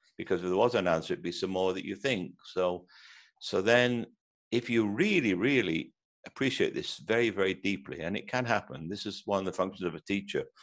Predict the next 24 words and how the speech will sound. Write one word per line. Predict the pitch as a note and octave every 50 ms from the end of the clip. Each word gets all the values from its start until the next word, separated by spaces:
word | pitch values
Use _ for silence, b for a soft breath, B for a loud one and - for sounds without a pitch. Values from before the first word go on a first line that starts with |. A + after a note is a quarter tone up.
| B B B B _
to | - G2
introduce | F2 F2+ F#2+ E2+ G2+ A#2 A2+ -
you | G2+
to | F2 -
this | D#2+ D2 -
space. | - - - B1 A#1+ B1 - - - -
What's | - D#2+ - -
happening | D3 C3+ - C#3+ B2+ B2
now | A#2 A2+ A2+
if | A2 -
not | A#2+ A2+ D#2+
what | E2 F2+ D#2
I | D2
think? | D2 - - D2+ D#2+ E2+ F2 - _ b b b b b b b b b b b _
You | F#3+ G3 -
immediately | - - B2+ C#3+ F#3 G3 G3 G3 - C3 C3
face, | - - - D3+ C3 F2+ D#2 D#2+ - - - - - - - - _ _ _ _ -
you | F2+ F#2+
may | G#2 B2+ D3+ D3+ B2+
face, | - - C#2 C#2 D#2 - - - - - - _ _ _ _ b b b b b b b b _ _ _ -
um, | G2+ G2 G2 G2+ G2+ G2+ -
open | C#3 D3+ D3+ - D3+ C3
space | - - - C3+ B2 G#2+ F#2 - -
of | F2+ F2 F2 F2 - -